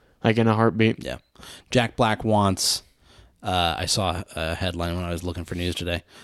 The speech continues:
Speaker 2: that he <laughs> wants, uh, a sequel to have Waluigi in it, and he wants Pedro Pascal to play Waluigi.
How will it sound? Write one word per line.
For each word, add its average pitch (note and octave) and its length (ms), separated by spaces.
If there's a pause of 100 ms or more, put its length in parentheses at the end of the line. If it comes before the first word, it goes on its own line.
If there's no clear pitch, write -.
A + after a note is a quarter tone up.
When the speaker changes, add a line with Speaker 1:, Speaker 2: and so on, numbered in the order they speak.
(160)
Speaker 2:
that F2+ 240
he D#3 200
<laughs> - 40
wants, - 680
uh, A2+ 280
a G#2 100
sequel A#2 600 (240)
to B2 120
have G#2+ 260
Waluigi G#2 840
in F#2+ 140
it, F#2 200 (800)
and F#2 500
he G#2 80
wants G2 200
Pedro F#2 300
Pascal F2 460
to D#2+ 60
play F2 180
Waluigi. E2 600